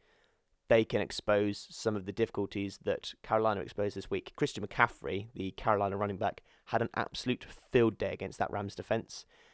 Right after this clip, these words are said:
and Alvin Kamara with Drew Brees have a similar sort of chemistry and a relationship, and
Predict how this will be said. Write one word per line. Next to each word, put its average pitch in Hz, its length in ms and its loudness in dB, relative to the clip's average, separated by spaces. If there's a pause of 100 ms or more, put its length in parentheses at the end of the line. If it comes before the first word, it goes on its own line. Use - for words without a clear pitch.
(140)
and 101 400 -2 (400)
Alvin 120 240 8
Kamara 107 340 6
with 101 120 0
Drew 107 180 0
Brees 101 240 -4
have 107 140 -6
a 107 40 -6
similar 110 360 -2
sort - 260 -2
of 104 200 -2 (920)
chemistry 113 440 2
and 104 80 4
a 101 40 -2
relationship, 107 720 0
and 101 380 -2